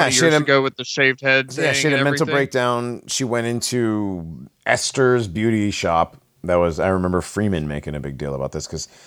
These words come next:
Speaker 2: him and his wife, who's now ex-wife, who's now married to, like, Jay Dyer or something like that, um, is, uh,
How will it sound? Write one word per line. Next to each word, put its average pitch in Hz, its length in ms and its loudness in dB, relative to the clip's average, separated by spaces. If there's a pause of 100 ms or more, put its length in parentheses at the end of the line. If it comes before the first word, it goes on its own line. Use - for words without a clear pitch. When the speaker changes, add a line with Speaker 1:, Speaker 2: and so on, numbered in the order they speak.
(380)
Speaker 2:
him 98 220 -2
and 90 100 -2
his 78 260 -4
wife, 85 440 0 (760)
who's 92 200 -6
now 92 400 4 (320)
ex-wife, 82 500 2
who's 78 100 -8
now 78 120 0
married 78 300 2
to, 71 100 -2
like, 71 140 -6
Jay 78 220 0
Dyer 64 560 0
or 58 120 -8
something 50 220 -8
like 50 140 -8
that, 53 220 -8 (640)
um, 67 400 0 (1200)
is, 95 360 -2
uh, 82 400 4